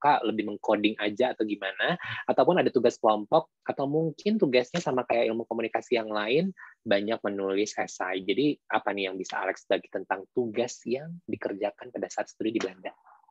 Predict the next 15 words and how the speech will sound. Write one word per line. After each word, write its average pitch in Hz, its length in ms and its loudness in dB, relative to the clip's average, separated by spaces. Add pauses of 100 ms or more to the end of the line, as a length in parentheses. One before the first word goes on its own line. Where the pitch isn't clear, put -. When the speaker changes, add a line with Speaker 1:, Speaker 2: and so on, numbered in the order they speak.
(560)
Speaker 2:
Oke, 117 520 0
karena 113 600 2
basicku, 117 680 2
eh, 117 600 2
research, 113 520 0
terus 120 160 -2
di 120 120 -4
sini 120 240 0
<laughs> 117 80 4
applied 110 280 4
science, 131 320 4
jadi 143 320 4
agak 117 320 0
kagok 110 320 0
gitu. 120 140 -6